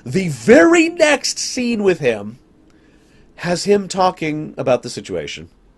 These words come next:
And he's all excited about all these baubles he got. Ooh, baubles. Ooh, this is nice. And then Odo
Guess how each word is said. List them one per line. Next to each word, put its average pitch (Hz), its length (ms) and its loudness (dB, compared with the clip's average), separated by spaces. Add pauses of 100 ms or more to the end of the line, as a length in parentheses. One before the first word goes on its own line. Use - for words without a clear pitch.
(160)
And 143 100 -6
he's 135 80 -4
all 196 200 6
excited 262 440 -2
about 113 140 -2
all 151 100 0
these 120 160 -8
baubles 285 360 -6
he 87 80 -12
got. 76 200 -10
Ooh, 277 240 -6
baubles. - 360 -12
Ooh, 311 140 -12
this 190 160 -12
is 165 60 -16
nice. - 320 -14 (500)
And 139 160 0
then 156 240 6
Odo 196 520 6